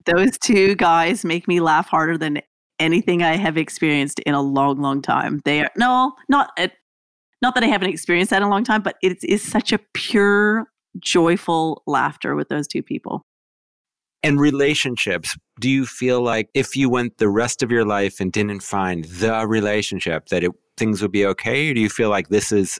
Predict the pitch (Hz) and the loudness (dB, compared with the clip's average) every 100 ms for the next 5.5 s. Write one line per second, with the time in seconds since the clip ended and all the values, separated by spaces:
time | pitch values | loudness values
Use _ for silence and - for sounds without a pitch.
0 | - - 131 120 104 117 107 101 98 - | -8 -2 0 0 0 0 2 2 0 0
1 | 113 104 98 113 117 98 110 101 - - | 0 0 -2 -2 -2 -4 -2 -2 -2 -2
2 | 101 90 87 - 110 101 101 92 - 98 | 0 -2 -4 -2 0 2 2 0 -2 -2
3 | 90 87 - 87 87 82 - 87 78 82 | 0 -4 -4 -8 -6 -6 -8 -10 -4 -2
4 | 78 78 _ _ - 95 90 - 82 80 | -4 -8 _ _ -10 -4 -4 -2 -4 -4
5 | 76 73 - - 76 | -6 -10 -14 -16 -18